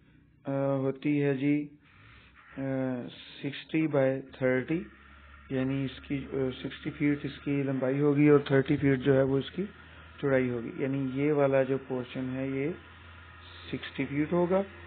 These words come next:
और ये वाला जो है, ये थर्टी फीट होगा। अ, उसके बाद अब इसमें मुख्तलिफ हिस्से होते हैं इसके,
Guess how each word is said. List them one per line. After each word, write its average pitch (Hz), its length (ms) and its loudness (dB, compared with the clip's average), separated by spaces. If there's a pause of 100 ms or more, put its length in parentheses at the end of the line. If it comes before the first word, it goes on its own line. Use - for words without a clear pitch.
(420)
और 135 460 4
ये 139 240 0
वाला 135 260 2
जो 127 120 0
है, 127 240 0
ये 151 100 -4
थर्टी 131 360 -2
फीट 131 320 -8
होगा। 120 220 -6 (1120)
अ, 139 540 -2 (240)
उसके 165 220 0
बाद 156 320 8 (2000)
अब 151 120 6
इसमें 165 500 6
मुख्तलिफ 156 380 8
हिस्से - 280 6
होते 156 220 6
हैं 165 240 6
इसके, 165 280 0